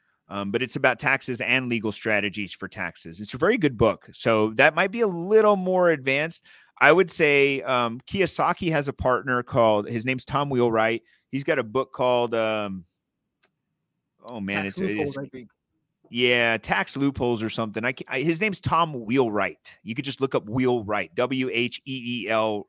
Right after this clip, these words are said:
Speaker 1: um, R I G H T, I think. Anyways,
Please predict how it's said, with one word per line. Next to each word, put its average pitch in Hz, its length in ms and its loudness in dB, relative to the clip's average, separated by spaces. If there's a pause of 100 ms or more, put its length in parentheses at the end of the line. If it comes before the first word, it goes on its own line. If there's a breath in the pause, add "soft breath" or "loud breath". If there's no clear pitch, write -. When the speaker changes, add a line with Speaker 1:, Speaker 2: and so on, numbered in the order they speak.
(160)
Speaker 1:
um, 92 500 -8 (960)
R 127 160 8
I 123 100 8
G 110 260 -2
H 107 180 -4
T, 107 160 -6
I 85 40 -6
think. 87 280 -14 (360 soft breath)
Anyways, 131 300 4